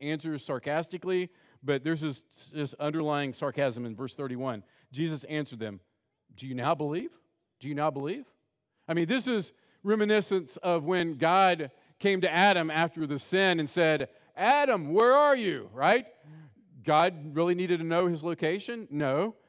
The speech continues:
He was asking a question because he needed Adam to reflect upon, "How did you get in this situation in the first place where you're hiding from me?" So Jesus is asking them, "Really? All right, you, you believe? You understand?" And he's constantly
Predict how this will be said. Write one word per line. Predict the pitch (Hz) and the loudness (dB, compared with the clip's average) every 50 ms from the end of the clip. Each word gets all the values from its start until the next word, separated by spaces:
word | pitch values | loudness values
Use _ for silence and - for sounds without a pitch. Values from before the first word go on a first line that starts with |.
| _ - 120 107 117 127 151 | _ -20 -20 -20 -16 -8 -4
He | 156 175 | -2 -2
was | 196 160 139 | -2 -2 -4
asking | - 165 180 196 202 190 - 208 190 180 | -2 -2 0 0 0 -2 -4 -4 -2 -2
a | 156 | -2
question | 131 - 190 196 226 226 - - 180 165 160 165 160 _ _ _ _ | -2 -2 0 0 0 0 -2 -4 -4 -2 -2 -4 -6 _ _ _ _
because | - 170 151 185 175 156 - | -6 -2 -2 0 0 0 0
he | 185 190 | -2 0
needed | 196 196 196 185 175 170 156 143 135 _ _ _ _ - | 2 2 2 2 2 0 0 -2 -8 _ _ _ _ -4
Adam | 170 190 214 240 226 220 196 180 | 0 4 4 4 4 2 0 -2
to | 147 - 170 | -4 -4 -2
reflect | 170 170 156 - 180 208 233 226 - | -2 -2 0 2 2 2 2 2 2
upon, | 190 156 156 151 147 147 147 147 143 - _ _ _ - | 0 0 0 2 2 0 0 -2 -6 -10 _ _ _ -2
"How | - 202 208 | 2 2 2
did | 214 208 190 160 | 2 2 -2 -6
you | 180 185 | -6 -4
get | 151 160 196 190 | 0 2 2 4
in | 196 185 | 2 2
this | 185 175 - | 0 -2 -2
situation | - 196 - - 185 190 170 165 170 | -4 -6 -6 -4 -2 -2 -2 -2 -4
in | 165 | -6
the | 151 | -4
first | - 208 220 202 | -4 -6 -6 -6
place | - 160 147 143 147 - - _ _ _ _ | -6 -6 -6 -6 -6 -10 -14 _ _ _ _
where | - 170 165 | -2 -2 0
you're | 165 160 147 | 0 -2 -4
hiding | 131 151 170 175 175 165 131 | -2 0 0 0 0 -2 -4
from | - 131 117 | -6 -10 -10
me?" | 107 101 82 85 _ _ _ _ _ _ | -10 -12 -14 -16 _ _ _ _ _ _
So | - - 180 | -4 -2 -2
Jesus | 170 131 113 151 220 254 233 226 196 143 | -2 -2 -2 -2 0 0 0 -2 -2 -4
is | 165 151 143 | -4 -4 -4
asking | 175 214 - - - - 160 | -2 -2 -2 -2 -2 -2 -2
them, | 151 135 117 - _ _ _ _ _ _ - | -2 -2 -4 -8 _ _ _ _ _ _ -8
"Really? | 123 131 147 160 220 262 392 359 - _ _ _ _ _ - | -2 0 2 4 4 2 0 -2 -10 _ _ _ _ _ -6
All | 117 139 | -2 0
right, | 165 196 | 0 0
you, | 196 165 170 190 175 | -2 -4 -6 -8 -6
you | 156 170 202 | -6 -6 -6
believe? | 160 160 160 175 208 269 277 220 | -2 -2 0 0 0 0 -2 -4
You | 185 196 | -4 -4
understand?" | 190 196 185 - - 196 208 247 285 285 269 240 - _ _ _ _ _ _ _ _ _ _ _ _ - 139 | -2 -4 -4 -4 -2 -2 -2 -2 -2 -4 -6 -8 -12 _ _ _ _ _ _ _ _ _ _ _ _ -10 -4
And | 160 156 | -2 -2
he's | 185 202 - | -2 -2 -4
constantly | - - - 220 247 269 247 - - - 196 175 170 165 170 160 151 151 | -6 -6 -4 -4 -4 -4 -6 -8 -10 -10 -8 -8 -6 -4 -4 -4 -4 -6